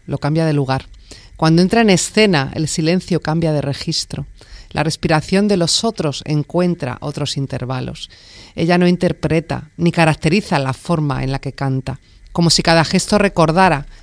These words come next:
que todavía quedan más posibilidades que las que tenemos ensayadas.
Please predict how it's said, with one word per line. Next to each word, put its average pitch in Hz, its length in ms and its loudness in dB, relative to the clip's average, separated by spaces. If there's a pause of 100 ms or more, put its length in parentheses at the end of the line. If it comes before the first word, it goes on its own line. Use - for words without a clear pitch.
(140)
que 170 120 -4
todavía 170 420 6
quedan 170 260 2
más 165 260 0
posibilidades 156 960 0 (360)
que 156 100 -2
las 143 180 -2
que - 100 -6
tenemos 147 420 -2
ensayadas. 139 720 -4